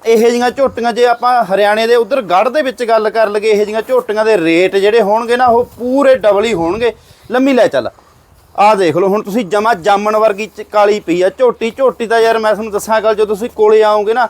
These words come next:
ਤੇ ਕੋਲੇ ਆ ਕੇ ਦੇਖੋਗੇ, ਪਰਖੋਗੇ, ਤੁਹਾਨੂੰ ਸੋਹਣੀ ਲੱਗਣੀ ਆ, ਮਾੜੀ ਨਹੀਂ ਲੱਗਣੀ।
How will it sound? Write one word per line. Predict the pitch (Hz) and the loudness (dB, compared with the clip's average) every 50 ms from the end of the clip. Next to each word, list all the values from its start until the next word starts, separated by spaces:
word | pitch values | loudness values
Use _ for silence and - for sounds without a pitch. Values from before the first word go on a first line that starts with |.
| - _ _ _ _ _ - | -6 _ _ _ _ _ -6
ਤੇ | 247 240 | -6 -4
ਕੋਲੇ | - 208 226 226 226 233 | -2 -2 0 2 2 2
ਆ | 226 220 | 2 2
ਕੇ | 220 226 233 | 0 -2 -6
ਦੇਖੋਗੇ, | 185 165 165 165 156 - - - 208 208 208 | -4 -2 -2 -2 -2 -4 -6 -6 -4 -2 -2
ਪਰਖੋਗੇ, | 208 208 208 185 165 - - - 196 202 196 208 | -2 -2 -2 -4 -4 -4 -6 -4 -2 0 0 0
ਤੁਹਾਨੂੰ | 196 - - - _ _ - 202 220 240 233 - - | 0 -2 -8 -18 _ _ -2 0 0 0 -2 -4 -10
ਸੋਹਣੀ | - - 180 208 254 311 311 | -10 -4 -2 0 2 2 4
ਲੱਗਣੀ | 269 214 175 139 160 170 180 190 | 4 2 2 2 2 2 2 2
ਆ, | 202 208 208 | 2 2 2
ਮਾੜੀ | 196 190 185 190 190 202 196 | 2 2 2 2 2 0 0
ਨਹੀਂ | 185 165 | -2 -2
ਲੱਗਣੀ। | 147 147 143 170 196 220 | -4 -4 -4 -4 -6 -6